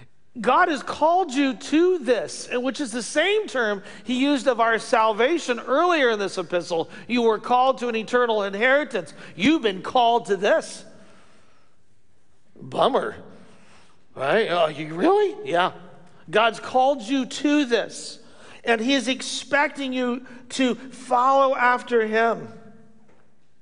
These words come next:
And so he says, uh, he, he, God is not sadistic. Why does he do this?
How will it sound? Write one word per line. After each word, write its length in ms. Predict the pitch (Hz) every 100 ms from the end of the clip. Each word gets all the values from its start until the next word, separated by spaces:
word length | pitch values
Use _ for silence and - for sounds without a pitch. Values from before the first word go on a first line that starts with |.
| - - - - -
And 100 | 185
so 480 | - 208 185 240
he 200 | 220 202
says, 440 | 190 180 175 190 185 - - -
uh, 100 | - -
he, 540 | 226 - - 226 240 202
he, 300 | - 214 247
God 260 | 202 240 381
is 140 | 277
not 180 | 240 240
sadistic. 800 | - 175 143 269 302 - 170 - - -
Why 220 | 175 262
does 180 | 349 277
he 140 | 277
do 220 | 190 233
this? 220 | 339 381